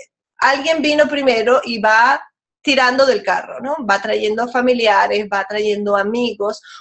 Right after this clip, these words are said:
o por lo menos va compartiendo las posibilidades. De hecho, cuando se, se decide migrar,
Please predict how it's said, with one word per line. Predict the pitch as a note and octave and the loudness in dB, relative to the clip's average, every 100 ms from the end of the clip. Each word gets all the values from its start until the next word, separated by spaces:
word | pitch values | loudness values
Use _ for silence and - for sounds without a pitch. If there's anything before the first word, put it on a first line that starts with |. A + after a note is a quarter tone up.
| - | -4
o | A3+ | -2
por | A3 | 0
lo | A3+ | 0
menos | A#3+ B3+ | -2 0
va | A#3+ A#3+ | 0 2
compartiendo | A#3+ A3+ G3 - C4 C#4+ | -2 -2 -4 0 2 4
las | C#4+ B3 | 2 0
posibilidades. | - G#3+ A3 F#3+ G3 - - G3 F#3 | -4 -6 -6 -8 -6 -6 -6 -8 -8
De | G3 | -8
hecho, | - G#3+ - | -8 -12 -6
cuando | G3+ F#3+ G3 | -6 -4 -8
se, | - G#3 F#3+ - - | -6 -6 -4 -6 -12
se | - - F#3+ F#3 F#3 | -20 -12 -8 -6 -8
decide | F#3 - - G3+ - C#4 F#4+ F4+ | -12 -18 -10 -10 -6 -4 -2 0
migrar, | A#3 F#3+ | -2 0